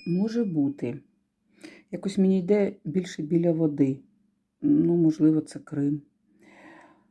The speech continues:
По цим картам небезпека для України в плані землетрусів дуже висока. Але це буде без руйнувань і без загибелі людей.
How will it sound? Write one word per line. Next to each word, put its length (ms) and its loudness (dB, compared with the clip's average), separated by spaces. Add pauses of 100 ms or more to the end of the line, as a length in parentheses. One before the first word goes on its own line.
(360)
По 80 -2
цим 200 2
картам 520 2 (220)
небезпека 680 0
для 180 2
України 640 4
в 160 -2
плані 680 4
землетрусів 1040 0 (840)
дуже 320 0
висока. 680 -4 (520)
Але 340 4
це 220 -2
буде 580 0
без 480 0
руйнувань 840 2 (160)
і 100 -6
без 240 0
загибелі 580 0
людей. 400 0